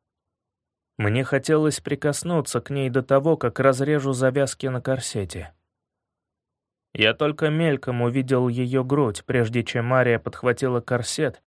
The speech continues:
а потом обнял ее одной рукой и притянул к себе.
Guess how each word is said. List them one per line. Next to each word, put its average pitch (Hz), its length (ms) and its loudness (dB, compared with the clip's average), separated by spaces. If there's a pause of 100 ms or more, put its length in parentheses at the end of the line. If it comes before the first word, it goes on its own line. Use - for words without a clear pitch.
(180)
а - 80 2
потом 165 320 2
обнял 160 420 2
ее 143 380 2
одной 143 400 4
рукой 143 380 2
и - 20 4
притянул 131 560 -2
к - 80 -12
себе. 123 480 -4